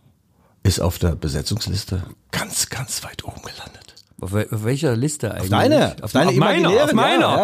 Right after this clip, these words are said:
Speaker 1: ja, ich hab
Speaker 2: Nein,
Speaker 1: doch da
Speaker 2: bei mir, bei mir, bei, bei, bei mir ist natürlich Julian
Speaker 1: Ach so.
Speaker 2: vorne, ne? Da muss
Speaker 1: Ja.
Speaker 2: die Jacke noch bringen und dann ist alles okay.
Speaker 1: Ja, ja. Also bei mir, Marco Rose, äh, auch deswegen nicht nur, dass er gut aussieht. Und er hat ja seit Geburt einen Drei-Tage-Bart und ein super Trainer, ein super Charakter.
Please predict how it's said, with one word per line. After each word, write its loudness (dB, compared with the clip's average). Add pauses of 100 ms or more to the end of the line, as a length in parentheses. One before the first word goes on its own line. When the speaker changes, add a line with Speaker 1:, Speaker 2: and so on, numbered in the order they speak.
(120)
Speaker 1:
ja, 4
ich 2
hab 4
Speaker 2:
Nein, 2
Speaker 1:
doch 4
da 6
Speaker 2:
bei 2
mir, 4
bei 4
mir, 2
bei, 2
bei, -4
bei -2
mir 2
ist -6
natürlich -6
Julian 4
Speaker 1:
Ach 0
so. -8
Speaker 2:
vorne, -4
ne? -2
Da 0
muss 0
Speaker 1:
Ja. 4
Speaker 2:
die 0
Jacke 0
noch 0
bringen -2
und -2
dann -4
ist -8
alles -6
okay. -2
Speaker 1:
Ja, -6
ja. -2
Also 4
bei 6
mir, 6
Marco 4
Rose, 4 (260)
äh, 6 (200)
auch 0
deswegen 2
nicht 2
nur, 4
dass 2
er 2
gut 0
aussieht. -6
Und -4
er 2
hat 2
ja 4
seit 2
Geburt 2
einen -2
Drei-Tage-Bart 0
und -4 (200)
ein 4
super 2
Trainer, 2
ein 2
super 0
Charakter. -2